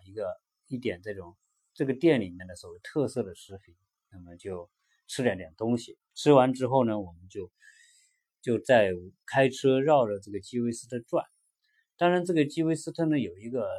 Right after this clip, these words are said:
著名的这个广场，在海边有个广场。那么这个广场呢，就是实际上是很多，呃，古巴人，呃，各种酒吧，那么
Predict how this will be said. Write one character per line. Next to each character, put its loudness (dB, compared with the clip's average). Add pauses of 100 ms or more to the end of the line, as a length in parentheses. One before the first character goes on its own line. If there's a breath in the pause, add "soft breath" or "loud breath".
(340)
著 0
名 -10
的 -8
这 -12
个 -14 (340)
广 -4
场， -6 (320)
在 -6
海 -10
边 -8
有 -10
个 -12
广 -14
场。 -20
那 -10
么 0
这 -2
个 -2
广 -6
场 -12 (120)
呢， -20
就 -10
是 -16
实 -18
际 -6
上 -6
是 -12
很 -16
多， -2 (680 soft breath)
呃， -10
古 -10
巴 4
人， -6 (240)
呃， -12 (300)
各 -2
种 -6
酒 -14
吧， -2 (100)
那 -12
么 -10